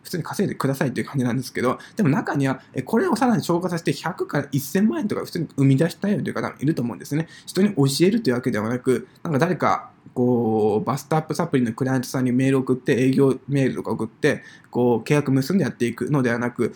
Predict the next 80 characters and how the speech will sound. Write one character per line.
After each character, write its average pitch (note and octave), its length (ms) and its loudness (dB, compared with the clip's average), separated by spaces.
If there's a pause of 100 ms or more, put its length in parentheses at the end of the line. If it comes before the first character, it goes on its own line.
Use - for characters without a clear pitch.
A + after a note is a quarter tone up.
(140)
ア C#3 160 2
フ G3 80 0
ィ - 20 2
リ G#3+ 80 2
エ B3 60 4
イ A#3+ 40 -2
タ A#3+ 100 0
ー A3 100 2
と G#3 100 4
し G3+ 60 -2
て C#3+ 140 0
結 G3+ 120 -2
構 B2+ 100 -2
気 - 160 -2
軽 E3 200 4
な F3 100 -4
感 F3 220 -2
じ F3+ 80 -2
で、 F3 180 0
今 G3 160 2
の B2 80 0
延 D3 140 0
長 E3+ 120 0
線 F#3 120 -2
で F3+ 80 -2
稼 D3 260 0
い - 20 -2
で - 60 -2
い - 40 -8
き - 60 -18
た D#3+ 140 -4
い C#3+ 60 -2
で A2+ 80 -4
す C3+ 160 -4
よ F3 60 2
っ - 20 -2
て C3+ 160 -4
い - 20 -2
う - 20 -4
パ A#2 120 -4
タ - 80 0
ー B2 40 0
ン A2+ 40 0
も - 120 -8
あ G3 60 0
る G#3 80 2
と - 80 -4
思 G#2 140 -4
う - 20 -10
ん E2 60 -14
で - 80 -20
す D3 100 -4
ね。 F#3 140 -2 (180)
な E3 80 2
の D3+ 80 4
で、 C#3 160 2 (140)
え、 C#3 100 0
こ D3+ 140 -2
こ G#3+ 120 4
で A3 120 4
は、 C#3+ 260 4 (220)
今 B3 160 2
回 F#3 160 2
紹 E3 180 2
介 D#3 180 2
す F#3 140 -2
る G3+ 240 2 (380)
内 C#3 260 6
容 C#3 240 8
を C3+ 80 8
ど F#3 140 2
う - 40 2
や - 60 0
っ - 40 -2
て E3 100 0
消 C#3+ 180 2
化 C#3+ 80 0
さ C#3+ 100 -4
せ - 80 -10
て、 - 320 2